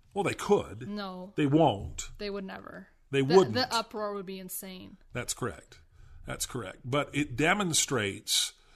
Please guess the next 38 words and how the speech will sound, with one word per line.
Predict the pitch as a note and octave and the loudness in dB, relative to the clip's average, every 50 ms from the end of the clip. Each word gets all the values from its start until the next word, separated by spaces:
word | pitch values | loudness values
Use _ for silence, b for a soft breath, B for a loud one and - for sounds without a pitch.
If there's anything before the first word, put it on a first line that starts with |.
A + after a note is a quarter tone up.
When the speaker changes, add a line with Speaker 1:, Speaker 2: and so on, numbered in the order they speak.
| b b b b b b | b b b b b b
Speaker 1:
the | - A#2+ A#2 | -10 -10 -6
power | - C3 C#3+ D#3+ E3+ E3+ E3+ E3 D#3+ D3+ - | 0 4 6 6 6 6 6 4 4 2 0
of | C#3 C3 B2+ B2+ A#2 | -2 -2 -2 -2 -2
these | A#2 C3 C3+ B2+ - | -4 -2 -2 -2 -2
tools | - - G#3 G#3+ F3+ C3 - - - - - - - - | -2 -2 -4 -2 -2 -4 -4 -6 -8 -10 -10 -10 -8 -6
and | A#2+ B2+ B2+ B2+ | -4 -4 -4 -4
the | C3 C3 B2+ | -4 -6 -6
ability | A#2 A#2+ A2 C3 D3+ F#3 F#3+ F#3 D#3 C3 B2 B2+ - | -6 -4 0 0 2 2 2 2 0 0 -2 -2 -4
of | A2 G#2 | -4 -4
social | - - C3+ C3 B2 - C3 | -2 -2 -2 -2 -4 -4 -4
media | B2 A#2+ A2+ A2+ G#2+ G#2+ | -4 -4 -4 -4 -4 -4
to | A2 - A#2 | -4 -6 -6
be | A2 A2+ A#2 | -6 -4 -4
able | A2+ G#2+ A#2 A2 | -4 -4 -6 -6
to | A2+ | -4
move | A#2 A#2+ B2+ B2+ A2 | -2 -2 0 0 0
the | A#2 A#2 | -2 -2
needle | C3 C#3 - F#2+ - - - - | -2 -2 -4 -4 -6 -10 -12 -10
in | G#2 A2 | -8 -8
ways | G#2+ G#2+ G#2+ G#2+ G2+ - | -6 -6 -4 -4 -6 -6
that | G2+ F#2+ | -8 -8
nothing | G2+ G2 - G#2+ G2+ | -10 -10 -10 -10 -10
else | F#2+ - - - | -10 -10 -10 -12
can. | - - F#3+ F#3+ D#3+ - - - - - b b b b b b b b b b | -10 -8 -8 -8 -8 -8 -10 -14 -20 -20 b b b b b b b b b b
And | - C#3+ C3+ B2+ B2+ B2+ C3 C3 | -4 -2 0 0 0 0 -2 -2
that | B2+ C#3+ D3+ D3 | 0 0 0 0
gets | C3+ C#3+ C#3 | 0 -4 -4
very | - D3+ C#3 C3+ | -2 -2 -2 -2
frustrating | C3 - F#3+ G#3 G#3 - - - C#3 A#2 G#2+ A2+ C#3 C#3 | 0 2 4 4 4 4 2 0 0 0 0 0 -2 -2
because | C3 A#2+ - - C#3 C3+ B2+ A#2+ A#2 A#2+ B2 - - B B B B B B B B B | -4 -4 -2 2 4 4 4 4 2 0 -2 -2 -4 B B B B B B B B B
social | B - D#3 D#3+ D#3 - - D3+ | B 2 4 4 4 4 2 0
media | D3+ E3 D#3+ D#3 C#3+ C3+ | 2 4 4 6 6 4
also | B2+ B2 C3+ D3 F3 G#3+ - - - D#3 C3+ | 4 4 4 4 4 4 4 4 4 4 4
allows | B2+ - B2 B2 B2 A#2+ A#2 G#2+ G#2+ G#2+ A2+ C#3 D3+ C#3+ - - - | 2 2 0 0 0 0 0 0 0 -2 -2 -2 -2 -2 -4 -6 -8
for | - - C#3 C3 B2 B2 B2 | -10 -4 -2 0 0 0 0
a | A2 A#2 | -2 -4
number | A#2+ B2 C3 C#3+ E3 E3+ E3+ E3 D#3 - | -2 0 0 0 0 0 0 0 0 -2
of | - C3 B2 A#2+ A2+ A2 G#2+ G#2 G#2+ F#2+ - | -2 -2 -2 -2 -2 -2 -4 -6 -8 -10 -12